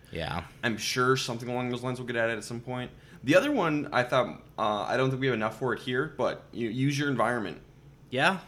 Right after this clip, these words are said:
Speaker 2: Like, uh, Benny does, and we'll get more examples of that in the future.
Speaker 1: Put a pin in these.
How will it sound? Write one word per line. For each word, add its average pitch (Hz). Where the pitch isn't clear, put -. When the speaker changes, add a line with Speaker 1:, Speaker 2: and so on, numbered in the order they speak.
Speaker 2:
Like, 90
uh, 82
Benny 107
does, 95
and 95
we'll 131
get 135
more 123
examples 107
of 107
that 104
in 92
the 98
future. 107
Speaker 1:
Put 269
a 320
pin 220
in 139
these. 101